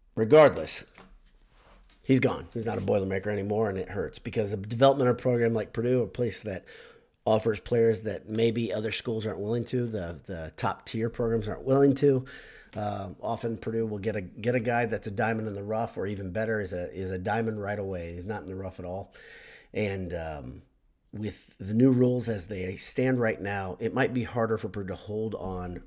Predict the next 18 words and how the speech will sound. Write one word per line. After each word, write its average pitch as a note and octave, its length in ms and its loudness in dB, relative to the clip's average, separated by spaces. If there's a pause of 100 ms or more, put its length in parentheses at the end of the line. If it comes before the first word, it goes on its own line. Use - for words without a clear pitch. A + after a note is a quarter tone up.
for A2 140 -4
Purdue C3 380 6
to - 120 -4
hold B2+ 240 2
on A2+ 200 2
to - 160 -6
a G2 60 -4
lot G2 220 -2
of F2 80 -8
these F#2 140 -8
players F#2+ 400 -6 (240)
that A#2 80 0
we've C3 140 6
enjoyed G#2+ 340 4
watching F#2 260 -4
playing F2+ 300 -4
so F#2 180 -4
much. F#2+ 380 -4